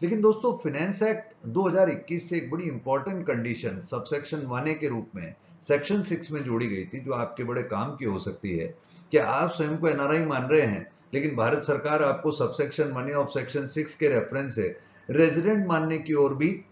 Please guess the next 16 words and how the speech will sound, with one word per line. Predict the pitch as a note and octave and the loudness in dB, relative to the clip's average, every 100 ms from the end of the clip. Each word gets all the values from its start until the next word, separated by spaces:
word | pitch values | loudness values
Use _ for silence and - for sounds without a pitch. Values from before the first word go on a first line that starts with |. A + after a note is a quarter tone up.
| G#2+ | 2
बढ़ | D3 | 2
सकती | - G#2 - F#2 | 2 -2 -6 -4
है। | F2+ | -4
कब? | - D#3 - - - - - _ _ _ - | 0 -2 -2 -8 -20 -20 -20 _ _ _ 2
लिखा | D3+ E3+ A3 | 4 6 6
है | C#3 | 4
subsection | A2 B2 - A#2 - | 2 -4 -2 -6 -2
वन | G#2 G2 F2 | -2 -2 -4
ए | |
में, | F2 B2 - - | -6 -8 -10 -6
"Notwithstanding | G#2 A#2 A#2 A#2 - G#2+ G#2+ D3 F#3+ - | -2 -2 -2 -6 -4 -4 -2 -4 -6 -4
anything | A#2 B2+ D#3+ C3 | -4 -2 -2 0
contained | A2 G2 G2 G#2+ E3 F3 - | 0 0 0 -2 -2 -6 -6
in | B2 A#2+ | -4 -4
clause | A#2+ B2 A2+ F2+ | 0 2 2 0
one, | F#2 | -4